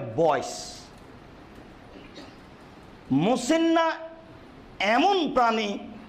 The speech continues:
যার এক বছর বয়স পূর্ণ হয়েছে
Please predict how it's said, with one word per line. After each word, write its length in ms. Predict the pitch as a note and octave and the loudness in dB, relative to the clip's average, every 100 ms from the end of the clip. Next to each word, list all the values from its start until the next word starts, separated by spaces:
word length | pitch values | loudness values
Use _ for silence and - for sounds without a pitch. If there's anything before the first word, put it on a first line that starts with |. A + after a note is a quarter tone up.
| - - - - D#3 | -20 -20 -20 -6 2
যার 420 | F3+ A#3 A#3 - | 4 4 2 -2
এক 320 | F#3+ G#3 B3 A3+ | 0 2 2 2
বছর 320 | C4 C4 B3+ | 2 2 2
বয়স 320 | G3+ G#3 G#3+ - | 4 2 0 -2
পূর্ণ 220 | G3+ F#3+ | 0 0
হয়েছে 440 | F3 D3 A#2+ - | 0 -2 -4 -8